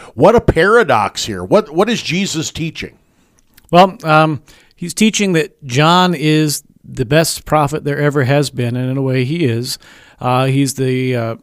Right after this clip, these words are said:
Speaker 2: fulfillment of all the Old Testament prophets. He's really the last Old Testament prophet. And, and yet, um, all the greatness that is in John in this world doesn't compare with,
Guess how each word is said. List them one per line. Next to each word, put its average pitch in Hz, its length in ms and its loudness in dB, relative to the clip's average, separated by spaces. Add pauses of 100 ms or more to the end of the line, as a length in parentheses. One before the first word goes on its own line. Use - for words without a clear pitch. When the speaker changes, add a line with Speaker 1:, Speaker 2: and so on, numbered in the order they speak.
(380)
Speaker 2:
fulfillment 156 680 0
of 120 100 -4
all 135 160 2
the 127 140 -6
Old 135 200 -4
Testament 131 380 -4
prophets. 120 440 -6
He's 117 140 -8
really 139 160 -2
the 113 120 -6
last 127 520 0
Old 127 200 -8
Testament - 420 -8
prophet. 113 480 -10 (400)
And, 147 420 4
and 139 240 -4
yet, 151 320 2
um, 127 320 0 (380)
all 175 240 4
the 156 120 2
greatness 156 520 2
that 139 140 0
is 139 200 0
in 131 160 -4
John 143 440 0
in 139 180 -4
this 131 240 -2
world 147 280 0
doesn't 139 240 -4
compare 139 440 -2
with, 127 380 -2